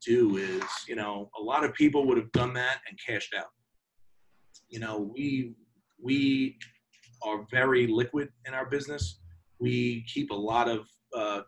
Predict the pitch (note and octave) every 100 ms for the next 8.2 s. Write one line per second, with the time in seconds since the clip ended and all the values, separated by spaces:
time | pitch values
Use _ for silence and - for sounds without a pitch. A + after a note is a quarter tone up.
0 | - A#2+ A2+ A#2+ G#2+ A#2 B2 E3+ _ _
1 | _ _ _ _ - A2 G#2+ A2 - A2+
2 | A#2 A#2 C3 C3 - C#3+ D3 F#2+ - G2
3 | G2 F#2+ - _ _ _ _ _ - -
4 | _ A2+ A2 A#2+ G#2+ A2 G#2+ G#2 F#2 F#2
5 | G2+ - _ _ _ _ _ _ - -
6 | A#2 A2 G#2 G#2+ A#2 C#3+ F#3+ E3+ D#3+ D3
7 | C#3+ C3+ C#3 B2+ B2 A#2+ C#3 A#2+ A#2+ A#2
8 | A2+